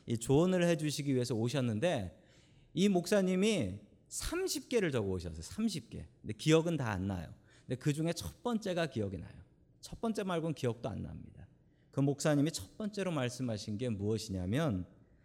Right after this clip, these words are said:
"하나님 외에 내 도움은 없다"라는 것이었습니다. "하나님 외에 나의 도움은 없다."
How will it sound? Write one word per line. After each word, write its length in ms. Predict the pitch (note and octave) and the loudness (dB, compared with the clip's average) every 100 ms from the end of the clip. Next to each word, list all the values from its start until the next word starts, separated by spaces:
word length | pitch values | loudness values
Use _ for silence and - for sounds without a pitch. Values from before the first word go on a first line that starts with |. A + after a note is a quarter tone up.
| _ - | _ -12
"하나님 480 | - F3+ F3+ F3 | -4 0 2 2
외에 420 | D#3+ C#3 D#3 G3+ - - _ - | 2 2 2 -2 -6 -14 _ -10
내 220 | - G2+ | 0 2
도움은 640 | G#2+ A#2 G#2 G2 A#2+ D#3 C#3+ - | 2 2 2 2 0 -2 -8 -14
없다"라는 1400 | F#2+ G2 - E2 D#2+ - _ _ _ _ _ _ - F#2+ B2+ | -14 -14 -10 -12 -12 -20 _ _ _ _ _ _ -12 -10 -10
것이었습니다. 560 | C3 - - - - _ _ _ _ | -14 -20 -20 -20 -20 _ _ _ _
"하나님 600 | - E3+ G3 F#3+ G3 E3 | -10 -6 -4 -2 0 0
외에 420 | G#2+ G2 A2+ A3+ - - - | 2 0 0 -4 -12 -20 -12
나의 360 | F#2 F#2 A#2 C#3 | -6 0 0 0
도움은 400 | G#2+ F2 G2+ C3+ | -2 -2 -4 -6
없다." 440 | - - - - | -14 -16 -16 -16